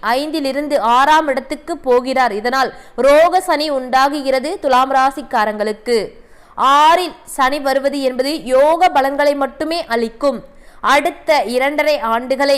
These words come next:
நீங்கள் யோசிக்கவே தேவையில்லை, எதையும் நினைத்து பயப்படவே தேவையில்லை. சனி பகவ-, சனி பகவான்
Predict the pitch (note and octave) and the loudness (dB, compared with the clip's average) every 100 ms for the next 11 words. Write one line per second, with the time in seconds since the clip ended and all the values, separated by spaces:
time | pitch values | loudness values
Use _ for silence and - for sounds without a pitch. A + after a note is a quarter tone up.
0 | A3 A#3+ C4+ C4 A#3 B3+ C4+ E4 - E4 | -2 -8 -4 -4 -2 0 0 0 -4 -8
1 | - D4 C#4+ C#4 C#4+ D#4+ - C4 B3 B3 | -4 -2 0 2 0 -2 -4 -2 0 0
2 | C4 B3 B3+ B3+ F#3 A#3 A3+ D4+ D4+ C4+ | -4 -6 -4 -4 -4 -4 -2 -4 -4 -2
3 | C#4 C#4 D#4+ B3+ A3+ A#3+ C#4 - D4 C#4 | -4 -4 -8 -2 0 2 0 -2 -2 0
4 | C#4+ D#4+ E4 B3+ A3+ A#3+ A#3 A#3 B3+ G#3+ | 0 -2 -2 -2 -2 -4 -6 -2 -2 -2
5 | - - - - D4 C#4+ E4 D#4 D4 C#4+ | -10 -20 -20 -4 0 2 2 0 0 0
6 | C#4+ - - A#3+ C4 B3+ C#4 C#4 D4+ | -2 -6 -4 -4 -2 -2 0 2 2